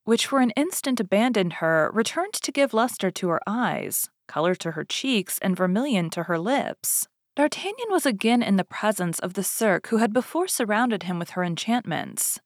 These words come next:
His love, which he believed to be extinct but which was only asleep, awoke again in his heart. My lady smiled, and D'Artagnan felt that he could damn himself for that smile.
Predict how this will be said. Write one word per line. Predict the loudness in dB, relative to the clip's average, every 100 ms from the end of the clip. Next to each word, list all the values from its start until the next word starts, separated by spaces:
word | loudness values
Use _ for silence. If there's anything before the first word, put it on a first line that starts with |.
| _ _
His | _ -8 -4
love, | 2 4 4 2
which | -2 -2
he | 0
believed | 2 2 0 -2
to | -4
be | 2 2
extinct | 2 -4 -2 0 2 2 0
but | 2
which | 2 2
was | 0
only | 2 2 2
asleep, | 0 -4 -4 -2 -2 -2 -2
awoke | 2 4 2 0
again | 0 2
in | 4 4
his | 0 -2 -2
heart. | 0 -2 -6 -12 -12 _ _ _
My | -6
lady | -4 -2 -4
smiled, | -4 0 4 6 4 4
and | 2
D'Artagnan | 2 0 -8 -6 -6
felt | 0 0 2
that | 0
he | -2 -2
could | -2 -2
damn | 0 0 2
himself | 0 -2 0 0 0
for | -4
that | -4 -4 -4
smile. | -4 0 0 0 -2 -6